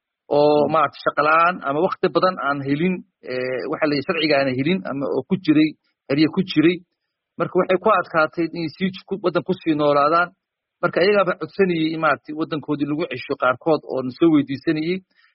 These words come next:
Speaker 1: Qaarkoodna waxaa dhacdayba maaragtay dad meesha ku xanuunsaday inay jireen oo waddanka jooga oo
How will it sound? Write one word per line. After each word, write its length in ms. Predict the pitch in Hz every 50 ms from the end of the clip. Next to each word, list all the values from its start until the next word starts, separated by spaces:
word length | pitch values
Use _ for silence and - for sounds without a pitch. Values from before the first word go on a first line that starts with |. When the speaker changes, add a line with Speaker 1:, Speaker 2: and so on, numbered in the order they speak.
| _ _ _ -
Speaker 1:
Qaarkoodna 400 | 160 170 165 - 196 196 196 196
waxaa 280 | 190 180 175 165 165 170
dhacdayba 380 | 165 127 151 156 185 185 175 160
maaragtay 280 | 165 156 147 139 123
dad 140 | 160 170 -
meesha 200 | 170 175 - -
ku 100 | - 190
xanuunsaday 460 | - - 156 147 131 - - 139 156
inay 160 | 156 147 139
jireen 320 | 123 117 139 147 170 185 185 - - _ _ _ _ _ _ _ _ _ _ -
oo 100 | - 131
waddanka 340 | 139 165 156 160 131 - 143
jooga 340 | 120 - - 147 156 151 190
oo 140 | 151 135